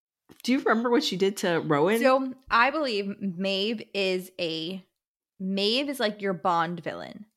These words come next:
Speaker 2: Like, she's sophisticated, she's got a plot, she's devious as all hell. Lionel is, like, your,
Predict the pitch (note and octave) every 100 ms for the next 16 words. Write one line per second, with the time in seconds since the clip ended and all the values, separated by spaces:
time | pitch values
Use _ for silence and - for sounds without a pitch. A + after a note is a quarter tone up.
0 | - F3 F3 - F#3+ G3+ F#3+ A3 G#3+ -
1 | A#3+ C4 B3+ B3+ C4+ C#4 _ - - F3+
2 | F3+ E3 - - F#3+ F#3 A#3 - - -
3 | _ _ _ - - A3 G#3 F#3+ - -
4 | _ - F3 - G3+ A#3+ A3 D3+ G2+ G3+
5 | - - _ - F3 E3 C3+ E3 F2+ -
6 | F#3 _ _ _ _ _ _ _ _ _
7 | _ _ G3 F#3+ F#3 A3+ C4+ C#4+ C#4 -
8 | G#3 F#3+ F#3 F3 F3 F3 F3 E3+ E3 D#3
9 | D#3+ -